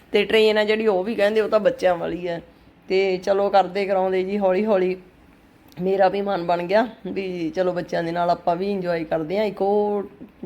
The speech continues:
ਚੰਡੋਲ ਹੈ ਇੱਕ, ਉਹਦੇ 'ਚ ਅਸੀਂ ਨਹੀਂ ਚੜ੍ਹੇ ਸੀਗੇ। ਫੇਰ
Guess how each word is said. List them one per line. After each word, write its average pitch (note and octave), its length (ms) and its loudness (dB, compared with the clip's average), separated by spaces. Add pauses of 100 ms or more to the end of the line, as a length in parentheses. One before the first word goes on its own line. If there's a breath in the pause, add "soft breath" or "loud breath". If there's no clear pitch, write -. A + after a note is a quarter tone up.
(100)
ਚੰਡੋਲ E3+ 340 -4
ਹੈ E3 60 0
ਇੱਕ, D#3+ 260 -4 (560 loud breath)
ਉਹਦੇ A#3 180 4
'ਚ A#3+ 120 2
ਅਸੀਂ A#3 180 0
ਨਹੀਂ G3 240 -2
ਚੜ੍ਹੇ G#3 260 4
ਸੀਗੇ। G#3+ 380 -2 (440 soft breath)
ਫੇਰ A#3 220 6